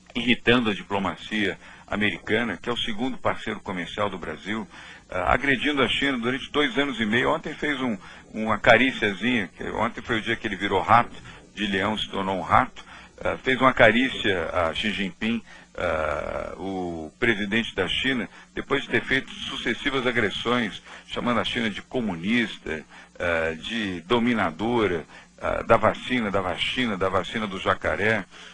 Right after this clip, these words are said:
ah, que agrediu, ah, verbalmente a esposa do presidente da França, o presidente da França,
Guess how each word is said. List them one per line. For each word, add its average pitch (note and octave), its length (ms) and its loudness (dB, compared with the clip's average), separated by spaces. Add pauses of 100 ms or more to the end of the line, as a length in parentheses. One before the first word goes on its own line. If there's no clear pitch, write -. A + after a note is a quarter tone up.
(120)
ah, E2+ 440 0
que C#3 100 4
agrediu, B2 720 2 (340)
ah, G1+ 1400 -4 (300)
verbalmente A#2 800 4
a A2 80 -2
esposa A2+ 520 -2
do G#2 80 -8
presidente F#2+ 560 -6
da E2 100 -2
França, G2+ 400 -4 (400)
o C3+ 140 4
presidente A2 500 -2
da E2+ 100 0
França, G2+ 440 -6